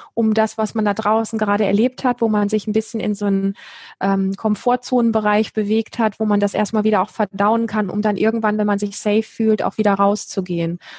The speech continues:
Und, äh, da bin ich im, ja, einfach auch ganz bei dir und, und, äh, habe das selber für mich auch so erlebt, dass das wirklich ein, ja, manchmal für den Verstand vielleicht ein bisschen der langsamere Weg ist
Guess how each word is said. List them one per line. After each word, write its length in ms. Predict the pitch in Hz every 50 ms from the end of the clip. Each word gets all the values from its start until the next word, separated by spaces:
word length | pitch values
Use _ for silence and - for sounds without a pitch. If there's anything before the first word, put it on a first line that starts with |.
| - - - - - _
Und, 300 | - 196 196 185 185 -
äh, 100 | - 190
da 120 | 202 202
bin 140 | 220 220 208
ich 160 | 208 202 -
im, 180 | - 208 190 - - - -
ja, 260 | - 180 190 202 185 165
einfach 300 | 151 185 202 - 202 -
auch 260 | - 202 190 - - - _ 202
ganz 280 | 202 196 202 208 202 -
bei 220 | - 214 208 214 202
dir 300 | 233 226 220 208 190 -
und, 240 | 190 185 185 185 -
und, 420 | - 180 180 180 180 - - -
äh, 60 | -
habe 240 | 185 185 180 196 -
das 140 | - 190 -
selber 260 | - 196 202 208 208
für 100 | - -
mich 200 | 196 196 - -
auch 100 | - 196
so 120 | - - 214
erlebt, 320 | 196 196 190 190 - -
dass 140 | 196 190 -
das 240 | - 190 - - -
wirklich 320 | 202 202 - 208 196 -
ein, 220 | 202 190 185 190 - _ - _ - - - - - - - - - - - _ _ -
ja, 160 | 208 196 226
manchmal 460 | 240 220 214 220 262 - - 294 285 285
für 100 | - 254
den 140 | 262 240
Verstand 560 | - - 240 214 - - 214 202 214 254 294 -
vielleicht 420 | - 262 247 233 233 233 - -
ein 60 | 220
bisschen 440 | 208 220 226 233 233 - - 240 226
der 200 | 214 220 214 208
langsamere 800 | 202 202 190 202 220 254 254 240 226 220 220 208 - 202 190 185
Weg 260 | 208 233 285 285 -
ist 420 | - - 226 285 320 - - -